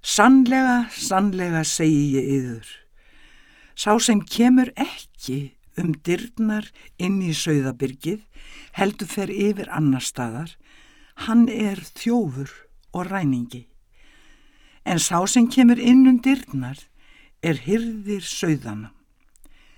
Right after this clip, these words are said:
Dyravörðurinn lýkur upp fyrir honum og sauðirnir heyra raust hans. Og hann kallar á sína sauði með nafni og leiðir þá út. Þegar hann hefur látið út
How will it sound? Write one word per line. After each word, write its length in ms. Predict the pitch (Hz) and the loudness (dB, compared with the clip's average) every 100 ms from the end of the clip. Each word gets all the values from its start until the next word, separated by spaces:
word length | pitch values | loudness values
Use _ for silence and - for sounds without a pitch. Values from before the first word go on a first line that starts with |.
| _ _ _ _ _ - | _ _ _ _ _ 0
Dyravörðurinn 920 | 254 294 262 254 226 208 185 180 131 - | 2 2 0 0 -2 -4 -6 -8 -10 -12
lýkur 560 | 226 156 151 - 143 120 | -6 -2 -4 -6 -10 -8
upp 240 | - 190 | -10 -12
fyrir 320 | - 254 233 233 | -10 -8 -4 -2
honum 400 | 226 220 214 202 _ _ _ _ - _ - | -2 -2 -4 -10 _ _ _ _ -20 _ -8
og 160 | 156 | -6
sauðirnir 880 | - 175 170 180 180 170 160 156 147 _ _ _ - | -4 -2 -2 -2 -6 -6 -4 -4 -6 _ _ _ -4
heyra 360 | 156 135 135 120 | -2 -2 -6 -6
raust 420 | 143 151 - - - | -6 -6 -6 -10 -12
hans. 580 | 110 113 - - - - _ _ _ _ _ _ _ | -12 -10 -12 -12 -16 -20 _ _ _ _ _ _ _
Og 140 | 170 127 | -10 -2
hann 160 | 139 - | -2 -2
kallar 500 | 170 - - 320 262 | -8 -10 -10 -8 -8
á 80 | 175 | -8
sína 420 | - 202 233 220 | -6 0 0 0
sauði 500 | - 165 135 127 147 | -4 -4 -6 -6 -8
með 200 | 185 214 269 | -4 -2 -4
nafni 460 | - - 117 139 147 _ - - - - | -6 -10 -10 -10 -14 _ -20 -20 -16 -8
og 140 | 196 | -6
leiðir 560 | 190 262 262 135 135 139 | 0 2 2 0 -6 -6
þá 100 | 185 | -6
út. 580 | 247 269 202 143 _ - - - - _ - _ _ - _ - | -4 -2 -4 -6 _ -20 -20 -20 -20 _ -20 _ _ -20 _ -12
Þegar 360 | 160 202 233 247 | -4 -2 0 0
hann 120 | 233 | 2
hefur 240 | 226 202 | 0 -2
látið 500 | 165 170 214 - 202 | -4 -6 -6 -6 -8
út 400 | 160 208 254 - | -4 -4 -4 -8